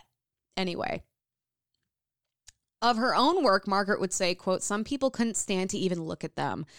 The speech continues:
I don't know why, just a violent reaction, but so many people really love them. Little children love them,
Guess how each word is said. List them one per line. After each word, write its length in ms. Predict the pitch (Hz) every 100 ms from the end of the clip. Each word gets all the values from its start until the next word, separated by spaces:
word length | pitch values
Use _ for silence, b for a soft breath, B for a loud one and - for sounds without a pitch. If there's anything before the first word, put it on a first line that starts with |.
| B B B
I 100 | 220
don't 140 | 285
know 140 | 285 330
why, 460 | 240 175 180 190
just 280 | 220 165 -
a 40 | 175
violent 500 | 151 151 170 180 170
reaction, 840 | 175 165 156 - - 156 185 240 _ _ _ _
but 160 | 240 247
so 360 | - - 247
many 280 | 262 262 262
people 360 | 214 214 214 190
really 380 | 170 180 185
love 400 | 175 165 165 160
them. 380 | 160 160 156 160 147 _ _
Little 380 | 202 247 294 294
children 720 | - - 214 214 208 190 175
love 220 | 160 151
them, 160 | 143